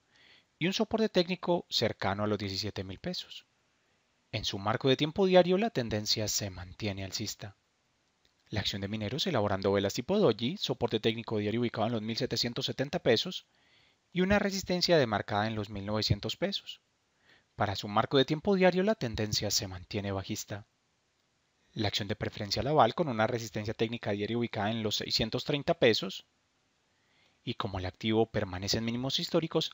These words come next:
aún no cuenta con niveles de soporte técnico.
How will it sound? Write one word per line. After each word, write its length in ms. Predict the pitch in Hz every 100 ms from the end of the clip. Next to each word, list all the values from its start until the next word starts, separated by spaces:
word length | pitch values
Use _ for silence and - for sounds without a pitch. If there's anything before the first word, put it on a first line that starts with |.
| _
aún 240 | 196 165
no 100 | 127
cuenta 360 | 110 107 98 101
con 220 | - 92
niveles 300 | 90 92 92
de 120 | 98
soporte 440 | 92 95 - 98 101
técnico. 480 | 98 104 - -